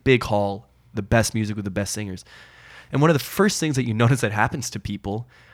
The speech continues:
is they're so anxious that they have nowhere to put this, like, stressful energy into. Like, all of a sudden you made it, but you're like, "No, there's something wrong. There's so-, there's something that's making me so uncomfortable." And then, and people can get into, like, a really weird funk and depression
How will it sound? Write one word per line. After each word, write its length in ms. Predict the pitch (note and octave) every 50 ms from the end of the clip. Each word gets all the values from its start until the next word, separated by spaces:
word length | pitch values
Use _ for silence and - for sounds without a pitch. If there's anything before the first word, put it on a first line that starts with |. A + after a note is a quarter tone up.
| _ _ _ _ _ _ -
is 120 | C3 A#2+
they're 120 | - C3 A#2+
so 260 | - - - D#3 D#3 - -
anxious 420 | D3 D3+ D#3 B2+ - - - -
that 80 | - A2
they 60 | A#2+ G#2+
have 180 | A2 A2 G#2+ A2+
nowhere 280 | A#2 B2 A#2+ B2 A#2+
to 80 | A#2 A2
put 280 | - - C3 B2+ B2
this, 240 | - A2+ G2 - -
like, 240 | G#2+ G2 F#2+ - - -
stressful 600 | - - - - - A#2 A2+ A2+ - - G#2+ G2+
energy 320 | G2+ A2 B2 A#2 A2 G2+ F#2+
into. 200 | F#2 F#2 - G#2+
Like, 140 | G#2 G#2+ -
all 120 | A2+ B2+ C#3
of 60 | C3+
a 20 | B2
sudden 240 | B2 - A#2 A2
you 80 | G#2+ G#2
made 180 | G#2 A2+ B2+ B2
it, 40 |
but 60 | G#2 G#2+
you're 60 | G2 G2+
like, 100 | G2+ A2
"No, 140 | A#2+ A#2
there's 180 | G#2 G#2+ G#2 -
something 240 | - C#3 - A#2+ A2+
wrong. 300 | A2 A2 A2+ A2 G#2 G#2
There's 140 | G2+ G#2 -
so-, 180 | - - - - - - - - - - - - - - _
there's 120 | - A#2
something 140 | - C#3 A#2+
that's 140 | A#2 G#2+ -
making 180 | A#2 A2 - A2
me 60 | G#2+
so 300 | - - - C3+ B2 A#2
uncomfortable." 640 | A2 - - - D3 - - - A#2+ G2 G2+ G2+ G#2
And 80 | G#2 G#2
then, 240 | G#2 G#2+ G#2+ - - _ _ _
and 120 | - G#2+ -
people 200 | - F3 A#3+ A#3+
can 120 | G3 C#3+
get 80 | B2+ B2
into, 160 | A#2+ - -
like, 160 | A2+ A2 -
a 60 | A2+ G#2
really 360 | G#2 G#2+ A#2 C#3+ D3+ D3+ B2
weird 440 | G#2 G#2 G2+ A#2 C3 B2+ B2 A2 -
funk 400 | - - - A#2+ A#2 G2+ F#2 A2
and 80 | G#2
depression 640 | F#2+ G#2 - - - A#2 A#2 A#2+ - - F#2+ F2+ -